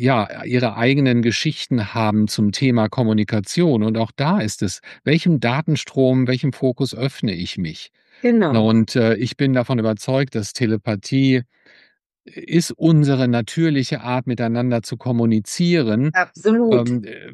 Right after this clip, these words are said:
Speaker 1: und wird es auch wieder primär werden. Äh, Tiere machen es, ne? Und,
Speaker 2: Ja,
Speaker 1: äh,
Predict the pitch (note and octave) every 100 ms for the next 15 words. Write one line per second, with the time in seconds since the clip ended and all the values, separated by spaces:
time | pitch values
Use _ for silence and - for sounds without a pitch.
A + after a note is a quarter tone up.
0 | A#2 - C3 B2+ A#2+ A#2 C#3 C#3+ B2 B2+
1 | A2 B2+ B2+ A#2+ A#2+ A#2+ - _ _ _
2 | _ - - C#3+ C#3 B2+ B2 A#2 B2 D3+
3 | C#3+ A2+ B2 - - - _ _ - -
4 | A#2+ - F#3 F#3+ C#3+ A2+ G#2 F#2+ D#2 -
5 | - A#2+ A#2+ B2 B2+ C3 - C3+ B2+ B2+
6 | C3